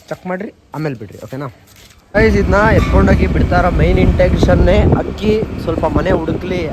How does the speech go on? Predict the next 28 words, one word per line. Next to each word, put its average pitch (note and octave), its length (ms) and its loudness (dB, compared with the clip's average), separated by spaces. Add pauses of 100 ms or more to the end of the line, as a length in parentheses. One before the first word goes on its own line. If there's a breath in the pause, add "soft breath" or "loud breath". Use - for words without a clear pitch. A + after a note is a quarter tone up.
(100)
ಅಕ್ಕಿಗೆ F3 440 -4
ಮನೆ F3+ 140 -8 (100)
ಕನ್ಫ್ಯೂಸ್ D3+ 380 -10
ಆಗಲಿ - 260 -4
ಅನ್ನೋದು - 460 -6 (100)
ಒಂದು - 120 0 (100)
ಇಂಟೆನ್ಷನ್ನು. D3+ 520 -10 (500)
ಕನ್ಫ್ಯೂಸ್ F#3 360 -2
ಆದಾಗ F3+ 240 -8
ಏನು F3 120 -10
ಮಾಡುತ್ತೆ, E3 240 -8
ಅಕ್ಕಿ E3+ 280 -6 (120)
ಮೇಲೆ F3 220 -2
ಆಗುತ್ತೆ, D3 320 -6
ಸ್ವಲ್ಪ A#2+ 180 -8 (200)
ಮೇಲೆ E3+ 220 -4
ಆಗ್ಬಿಟ್ಟು D3 340 -10
ಹುಡ್ಕಕ್ಕೆ - 320 -6
ಟ್ರೈ - 200 -8
ಮಾಡುತ್ತೆ, B2+ 320 -10 (500)
ರೆಕ್ಕೆ - 300 4
ಫ್ರೀ - 180 4
ಆಗುತ್ತೆ, - 300 0 (100)
ಅಕ್ಕಿ - 180 -6 (100)
ಆಟ D3+ 140 -8 (500)
ಸ್ಟಾರ್ಟ್ - 300 -8
ಮಾಡುತ್ತೆ. - 300 -6 (200)
So - 80 -10